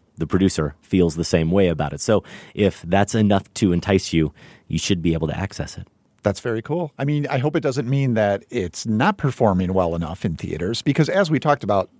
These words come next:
Speaker 2: the theatrical experience for this would be great. I think both of us saw it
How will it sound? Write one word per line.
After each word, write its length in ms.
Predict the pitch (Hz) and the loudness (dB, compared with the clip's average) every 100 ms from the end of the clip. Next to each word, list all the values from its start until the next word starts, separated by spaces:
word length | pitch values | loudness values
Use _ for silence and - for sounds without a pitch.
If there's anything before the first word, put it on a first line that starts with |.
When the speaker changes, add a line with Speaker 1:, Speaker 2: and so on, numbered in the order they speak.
| - | -14
Speaker 2:
the 80 | 113 | -4
theatrical 460 | 135 131 - 110 | 2 2 0 -2
experience 560 | 95 - - 104 90 - | -2 0 2 2 0 -4
for 140 | 90 | -6
this 280 | 87 73 - - - - _ | -6 -6 -8 -10 -20 -20 _
would 400 | - 110 123 - | -4 4 4 4
be 120 | 95 95 | 0 0
great. 340 | 101 90 78 | 2 0 0
I 60 | - | -2
think 200 | 127 110 | 0 2
both 200 | 101 117 | 2 2
of 100 | 87 | 0
us 100 | 87 | -2
saw 280 | - 90 | 0 0
it 80 | 85 | 0